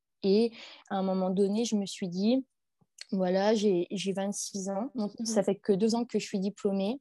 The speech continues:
Speaker 1: Les
Speaker 2: Ouais.
Speaker 1: conditions se dégradent parce que dans le social, euh, comme dans le médical, j'imagine dans beaucoup de domaines,
Speaker 2: Mm.
Speaker 1: bah, voilà, le covid a, a fait des dégâts. » Et, euh, je me suis dit, « Je suis plus d'accord avec ce que je fais au quotidien et, euh, je veux faire quelque chose, euh, qui,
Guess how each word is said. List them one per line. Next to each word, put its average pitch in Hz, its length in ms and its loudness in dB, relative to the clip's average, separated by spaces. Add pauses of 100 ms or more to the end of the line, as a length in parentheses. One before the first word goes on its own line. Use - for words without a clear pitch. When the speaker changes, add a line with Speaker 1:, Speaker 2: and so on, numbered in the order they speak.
Speaker 1:
Les 226 140 2
Speaker 2:
Ouais. 202 40 0
Speaker 1:
conditions 220 540 0
se - 140 -4
dégradent 196 600 -2 (120)
parce 196 200 -8
que 214 60 -2
dans 185 160 0
le 185 60 0
social, 208 540 2
euh, 185 180 2
comme 185 260 -6
dans 185 80 -8
le 180 80 -4
médical, 185 500 4
j'imagine 196 400 4
dans 185 100 0
beaucoup 185 280 0
de 180 60 -4
domaines, 190 320 0
Speaker 2:
Mm. 233 40 2
Speaker 1:
bah, 175 160 2
voilà, 180 240 0
le 185 140 -2
covid 214 400 2
a, 175 240 -2
a - 240 -10
fait 190 160 -2
des 175 140 -2
dégâts. » 180 340 2 (120)
Et, 233 360 4
euh, 185 680 -2
je 196 140 -6
me 202 100 0
suis 196 220 -4
dit, « 220 160 0
Je - 60 -4
suis 214 100 -2
plus 233 240 0
d'accord 220 420 0
avec 190 220 -2
ce - 120 -14
que 208 120 0
je - 120 -8
fais - 280 0 (100)
au 214 100 2
quotidien 185 760 0
et, 240 380 6
euh, 180 380 2
je 175 140 -2
veux 202 80 2
faire 226 180 -2
quelque 202 240 -6
chose, 233 300 4 (160)
euh, - 100 -10 (380)
qui, 185 720 -2